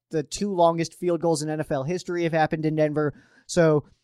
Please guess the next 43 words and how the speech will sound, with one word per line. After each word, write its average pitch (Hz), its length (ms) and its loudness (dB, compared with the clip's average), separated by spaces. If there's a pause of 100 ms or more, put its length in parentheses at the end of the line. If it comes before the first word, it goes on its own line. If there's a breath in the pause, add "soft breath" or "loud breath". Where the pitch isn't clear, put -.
(120)
it's, 196 180 0
it's 226 220 2
one 277 160 2
of 254 220 2
the 233 140 0
aspects 220 420 -2
that 180 100 -4
you 185 80 -4
might 202 160 2
be 214 80 0
able 202 160 0
to 185 240 -2
kind 214 260 -2
of 196 60 -2
evaluate, 185 600 0 (260)
or 208 180 2
maybe 254 240 -2
you 254 160 -4
don't 233 240 2
wanna 185 160 0
evaluate 139 500 -2
in 135 120 -6
Denver. 135 300 -2
But 220 140 -4
either 233 240 -2
way, 240 200 0
I 156 140 2
think 202 180 -4
that 190 120 -8
they 196 120 0
both 175 260 0
make 160 260 0
it 190 180 -6
to 185 180 -4
that 185 240 -2
game. 208 260 0
I 156 120 0
don't 170 260 -4
think 180 120 -10
we 170 120 -8
see 160 340 -2 (260 soft breath)
Bojorquez 160 600 0
or 208 540 6